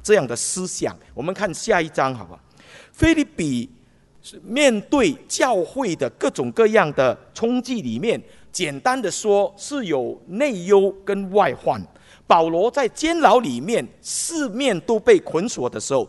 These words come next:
他关心的是这个教会。所以在第一章我们上一回停留的地方，二十七节之后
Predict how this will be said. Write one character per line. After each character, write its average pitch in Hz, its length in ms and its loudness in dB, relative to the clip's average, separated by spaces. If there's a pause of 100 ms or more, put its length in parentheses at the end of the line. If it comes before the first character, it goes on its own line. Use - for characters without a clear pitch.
(140)
他 226 100 -2
关 269 380 -2
心 240 340 -8
的 180 80 -6
是 156 100 -10
这 160 140 -10
个 165 100 -4
教 143 300 -2
会。 113 240 -6 (340)
所 277 220 0
以 240 60 -2
在 254 160 0
第 247 240 -8
一 240 40 -8
章 233 280 2
我 180 80 -4
们 151 160 -6
上 226 340 0 (180)
一 185 220 -10
回 147 240 0
停 165 480 -4
留 143 300 -2
的 143 100 -2
地 175 180 -8
方， 156 240 0 (220)
二 302 180 2
十 220 160 -8
七 269 300 -6
节 165 220 -4
之 185 160 -2
后 180 280 2